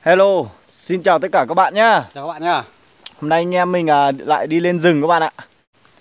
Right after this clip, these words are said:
Speaker 1: Hôm nay này, các bạn nhìn cái này chắc nhiều bạn không biết. Đây, các bạn biết đây, cây này là cái gì không? Đấy, nhiều bạn chắc biết rồi nhưng mà nhiều bạn chắc cũng không biết. Hôm nay anh em mình đi lên rừng đi lấy lan các bạn nhá.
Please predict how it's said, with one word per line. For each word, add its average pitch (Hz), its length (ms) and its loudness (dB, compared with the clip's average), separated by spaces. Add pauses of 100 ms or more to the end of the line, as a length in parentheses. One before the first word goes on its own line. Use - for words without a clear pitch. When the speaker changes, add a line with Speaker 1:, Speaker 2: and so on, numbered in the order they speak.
(420)
Speaker 1:
Hôm 147 160 -8
nay 156 200 2
này, 135 160 2 (300)
các 143 80 -4
bạn 156 160 0
nhìn 143 160 -4
cái 151 80 -6
này 160 140 2
chắc 185 280 -4
nhiều 143 140 0
bạn 131 180 0
không 170 160 -6
biết. 214 200 4 (960)
Đây, 143 260 2 (280)
các 143 80 -12
bạn 151 180 0
biết 180 120 0
đây, 175 160 2
cây 160 140 2
này 156 140 4
là 139 80 0
cái 131 160 -6
gì 151 160 -2
không? 151 220 2 (1900)
Đấy, 120 440 -4 (160)
nhiều 123 240 0
bạn 117 160 2
chắc 147 140 0
biết 156 180 -2
rồi 127 180 -2
nhưng 120 140 -4
mà 113 540 -2
nhiều 117 140 -4
bạn 120 180 0
chắc 151 80 0
cũng 156 120 -4
không 156 160 -4
biết. 180 200 0 (580)
Hôm 139 120 -2
nay 147 120 2
anh 147 140 -2
em 147 140 0
mình 139 160 0
đi 151 360 -2
lên 147 220 -2
rừng 135 200 -2
đi 147 120 -4
lấy 135 160 0
lan 170 340 0
các 170 60 -8
bạn 160 140 -6
nhá. 202 160 0